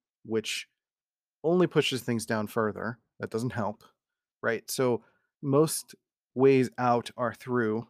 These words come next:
So it's, it's sort of welcoming and analyzing what's going on, what's a theme here, what's happening. And there are plenty of websites where you can do Google searches and try to find some answers about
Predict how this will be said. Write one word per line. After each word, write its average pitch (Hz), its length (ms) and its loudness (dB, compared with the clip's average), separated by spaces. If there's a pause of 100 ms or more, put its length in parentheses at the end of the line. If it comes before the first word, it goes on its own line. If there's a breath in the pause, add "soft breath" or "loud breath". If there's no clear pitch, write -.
So 131 240 0
it's, - 240 -4 (260)
it's - 420 -8 (760)
sort 135 220 -2
of 127 100 2
welcoming 139 800 2
and 120 240 -6
analyzing 123 800 2 (160)
what's 117 240 -2
going 123 260 0
on, 113 440 0
what's 127 220 -4
a 131 60 -8
theme 143 360 -4
here, 120 540 -4
what's 113 500 -8
happening. 104 540 -8 (160)
And 147 80 0
there 165 60 4
are 170 40 2
plenty 156 260 4
of 123 80 4
websites 113 460 0
where 107 100 -6
you 107 80 -8
can 107 120 -10
do 104 300 -10 (540 soft breath)
Google 139 220 2
searches 123 600 2
and 110 120 -2
try 113 180 -2
to 113 80 0
find 104 300 -2
some 110 140 -8
answers 104 540 -6
about 98 320 -4